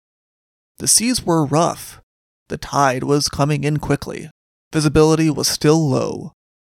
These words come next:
and the ship was now positioned broadside to the strong waves that were hitting her. The immediate response of those on board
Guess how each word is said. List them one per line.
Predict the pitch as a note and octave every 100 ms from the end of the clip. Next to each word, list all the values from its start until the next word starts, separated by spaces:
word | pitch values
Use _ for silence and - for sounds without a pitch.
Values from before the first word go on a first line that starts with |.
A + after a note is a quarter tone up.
| _
and | C#3+
the | E3
ship | - - - - _
was | - C#3+
now | C3
positioned | - C3+ C#3+ C#3 C3+
broadside | C3+ D3 D#3+ C3+ C3 A2+ C3 -
to | -
the | C#3+
strong | - D#3 E3 D#3+
waves | C#3 E3+ C3 -
that | - C3
were | D3
hitting | D3 D3 C3+
her. | B2+ - D3+ _ _ _ _ _ _ _ _ _ -
The | C#3+ C3+ C#3 -
immediate | F#3 G#3+ G#3
response | - - D#3+ D#3 -
of | D#3
those | C#3 C3
on | - C3+ C3+
board | D3+ F3 F#3 E3+